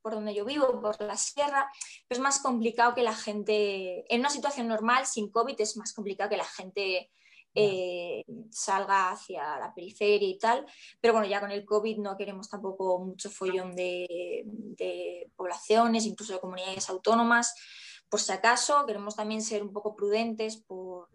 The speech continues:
Speaker 1: por, pues por todos, por nosotros, por la gente que, que vaya a ir y por, y por todo. Sería Madrid, sí. Estamos mirando una sala en el centro, que yo creo que es de las pocas que ahora tiene más o menos actividad y,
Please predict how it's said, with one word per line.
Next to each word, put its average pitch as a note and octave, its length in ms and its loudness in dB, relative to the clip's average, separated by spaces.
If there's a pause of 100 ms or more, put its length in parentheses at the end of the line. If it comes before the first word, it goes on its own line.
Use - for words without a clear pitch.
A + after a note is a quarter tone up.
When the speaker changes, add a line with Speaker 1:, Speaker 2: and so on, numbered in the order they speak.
(160)
Speaker 1:
por, - 300 -12
pues - 120 -14
por E3+ 200 -8
todos, G3 300 4
por E3+ 100 -14
nosotros, G#3+ 440 0
por F#3 300 -4
la F#3+ 80 -4
gente G3+ 360 -4
que, F#3 420 -2
que F#3+ 80 -4
vaya F3+ 260 0
a F#3 60 4
ir A3+ 220 4
y A3+ 240 -2
por, F3 400 -2
y - 80 -20
por F3 180 -12
todo. A3+ 300 0
Sería F#3 260 -2
Madrid, G3 520 2
sí. - 360 -8 (320)
Estamos G#3 280 -2
mirando G3+ 420 0
una G3 200 -4
sala G3+ 200 -4
en F#3+ 80 -8
el F#3 120 -8
centro, D#4+ 640 4 (640)
que A#3 80 6
yo G#3 100 12
creo B3 120 4
que C#4 60 -2
es A3 60 -2
de A3+ 60 -2
las A3 140 -4
pocas - 320 -2
que B3 100 -4
ahora A3 120 0
tiene A3 180 -2
más A3 240 -2
o - 20 -4
menos G#3+ 220 -6
actividad B3 880 2
y, G3+ 460 -2